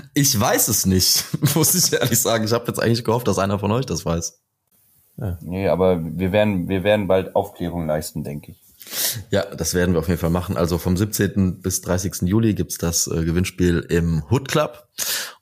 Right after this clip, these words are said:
Speaker 1: Und, ähm, ja, Push and Go auf jeden Fall. Also man kennt das ja auch, ne? Also es ist ja an vielen Gewehren auch, äh, werkseitig schon, äh, montiert, dieser Adapter. Aber die Firma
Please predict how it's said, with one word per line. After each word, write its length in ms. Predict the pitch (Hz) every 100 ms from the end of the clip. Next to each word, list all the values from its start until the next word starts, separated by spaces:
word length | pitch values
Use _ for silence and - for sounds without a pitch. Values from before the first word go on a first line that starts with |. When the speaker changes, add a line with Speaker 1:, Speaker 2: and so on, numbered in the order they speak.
| _
Speaker 1:
Und, 600 | 107 107 101 101 101 -
ähm, 760 | 98 95 95 95 95 95 98 98
ja, 160 | 110 101
Push 260 | - 139
and 80 | 117
Go 180 | 107 135
auf 100 | 120
jeden 120 | 135
Fall. 60 | 107
Also 100 | 101
man 100 | 107
kennt 260 | 135 208
das 140 | 131 -
ja 120 | -
auch, 240 | 73 82 -
ne? 100 | 139
Also 140 | 95
es 60 | 107
ist 120 | 127
ja 80 | 95
an 120 | 98
vielen 560 | - 135 120 110 - -
Gewehren 540 | 98 85 95 131 98
auch, 280 | - 101 101
äh, 100 | 85
werkseitig 540 | 92 139 - 85 101 90
schon, 300 | 98 90 -
äh, 80 | 87
montiert, 400 | 87 87 135 135
dieser 160 | 82
Adapter. 420 | 82 87 - 117 92
Aber 200 | 85 82
die 200 | 90 87
Firma 460 | - 104 98 90